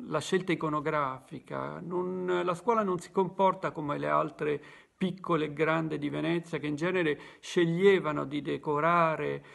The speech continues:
la propria cappella con le storie del santo, ehm, protettore, diciamo, della confraternita,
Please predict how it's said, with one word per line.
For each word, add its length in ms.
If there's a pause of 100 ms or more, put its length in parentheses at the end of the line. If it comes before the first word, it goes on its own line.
(120)
la 140
propria 260
cappella 720
con 160
le 100
storie 560
del 200
santo, 840
ehm, 1120
protettore, 1000
diciamo, 340
della 220
confraternita, 1080